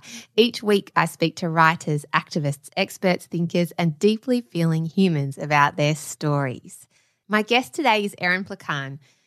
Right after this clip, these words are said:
She is a doula, an event manager, and now founder of Kindred Women,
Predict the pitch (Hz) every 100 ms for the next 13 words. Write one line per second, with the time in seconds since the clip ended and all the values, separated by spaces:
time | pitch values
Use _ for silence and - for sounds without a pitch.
0 | _ - 269 262 226 240 247 247 233 233
1 | - 185 185 196 214 190 180 175 175 -
2 | 175 170 180 - 220 175 180 - 185 -
3 | 214 233 202 170 147 139